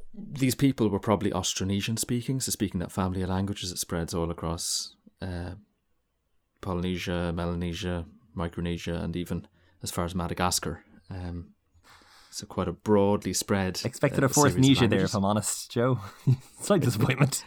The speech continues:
Speaker 1: Ma-, Ma-, Madagnesia.
Speaker 2: Yeah, Madagnesia.
Speaker 1: Um,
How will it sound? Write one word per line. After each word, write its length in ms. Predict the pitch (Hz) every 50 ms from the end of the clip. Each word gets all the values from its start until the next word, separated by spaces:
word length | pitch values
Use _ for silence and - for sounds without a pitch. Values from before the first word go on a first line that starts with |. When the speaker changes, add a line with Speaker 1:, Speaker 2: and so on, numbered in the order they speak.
| - - -
Speaker 1:
Ma-, 140 | 113 - - - 110 - - - - - _
Ma-, 220 | 147 135 147 135 - -
Madagnesia. 580 | 123 117 113 117 - - 98 95 - - - -
Speaker 2:
Yeah, 260 | 107 95 92 98 - - -
Madagnesia. 420 | 110 113 95 98 90 87 87 82 - - - - _ _ - - - - - _ _ _ _ _ _ _ _ _ - _ _ _ _
Speaker 1:
Um, 420 | 104 101 98 95 95 95 95 92